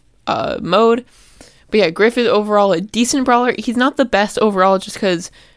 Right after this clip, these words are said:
uh, he's just not the best brawler overall. He does get countered a little bit by some other brawlers, especially brawlers who can outrange him. Um, but overall, having that extra healing is just, uh, really crucial to playing Griff well.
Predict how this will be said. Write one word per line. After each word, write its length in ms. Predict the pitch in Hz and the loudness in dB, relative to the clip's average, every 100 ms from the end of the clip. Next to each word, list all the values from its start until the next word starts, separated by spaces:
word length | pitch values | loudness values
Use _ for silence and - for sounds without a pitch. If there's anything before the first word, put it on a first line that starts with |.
| _ _ | _ _
uh, 100 | 180 | -2
he's 180 | 180 220 | 0 0
just 180 | 269 269 | 0 0
not 160 | 277 269 | -2 0
the 80 | |
best 380 | 226 190 180 214 | -2 0 -2 -2
brawler 240 | 240 254 254 | -2 2 2
overall. 500 | 254 262 254 254 254 - _ - | 2 2 2 0 -4 -20 _ -14
He 180 | - | -6
does 220 | 214 220 226 | 0 0 0
get 140 | 240 | -2
countered 320 | - 226 226 | 0 0 0
a 80 | 208 | 0
little 380 | 175 180 196 214 | 0 2 4 4
bit 260 | 214 208 | 2 2
by 360 | - 185 185 180 | 2 2 2 -2
some 200 | - 180 | -4 -4
other 200 | 190 196 | 0 0
brawlers, 400 | 196 196 202 196 | 2 2 2 0
especially 400 | - - 185 - | -6 -4 -4 -2
brawlers 300 | 185 170 180 | -2 -2 -2
who 80 | 180 | -2
can 80 | 170 | -4
outrange 380 | 92 - 170 185 | -4 -4 -4 -2
him. 240 | 190 190 _ - - - - | -2 -4 _ -20 -20 -18 -4
Um, 80 | 196 | 0
but 100 | 196 | 2
overall, 420 | 208 214 196 190 | 2 4 4 2
having 320 | 190 202 220 | 2 0 0
that 140 | 220 - | -2 -4
extra 240 | 175 - | -8 -8
healing 400 | 180 180 170 175 | -4 -4 -4 -4
is 160 | - 165 | -6 -8
just, 420 | - 165 - - - - | -4 -4 -4 -10 -8 -4
uh, 120 | 156 | 0
really 240 | 185 220 | 2 2
crucial 540 | 214 160 165 - 160 - | 0 -2 -2 0 -2 -2
to 180 | - | -8
playing 260 | - 156 156 | -6 -6 -6
Griff 280 | 147 143 - | -8 -10 -8
well. 240 | - - | -8 -8